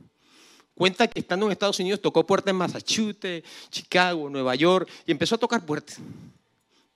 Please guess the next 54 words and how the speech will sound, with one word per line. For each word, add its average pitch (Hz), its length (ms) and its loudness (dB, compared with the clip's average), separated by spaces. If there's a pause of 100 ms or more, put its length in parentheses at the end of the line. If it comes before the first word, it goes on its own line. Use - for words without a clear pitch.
(280)
Y 156 100 -4
una 220 140 2
vez 214 120 2
lo 220 100 4
llamaron 180 340 4
por 175 160 4
en 147 80 4
la 139 80 4
entrevista 139 400 -2
en 180 80 -2
internet 151 580 0 (340)
y 175 120 -4
le 160 140 0
entrevistó 135 420 -4
una 160 140 -4
gringa 170 440 -4 (380)
y 143 220 2
una 139 520 0 (540)
peruana. 98 420 -4 (640)
Y - 80 -4
la 147 100 4
gringa 175 220 2
le 214 80 2
preguntó, 151 300 0
"Bueno, 180 180 4
¿y 175 40 0
cuál 180 220 2
es 208 60 -2
tu - 140 -6
meta? 190 340 -6 (340)
¿Qué, 165 220 -8 (100)
qué, 185 120 -2 (100)
con 165 140 -6
qué 165 100 -2
sueñas 214 300 -2
tú - 100 -2
en 208 60 0
la 202 80 0
vida?". 190 160 -2
"No, 190 120 0
yo 208 120 -4
sueño 226 400 0 (800)
con 139 180 0
conquistar 147 480 0
el 190 80 2
mundo 202 260 0
para 147 160 0
Cristo, 123 260 -12
que 139 100 -4
la 135 120 -6
gente 226 380 0
conozca 147 400 -4
de 117 100 -4
Dios". 92 260 -10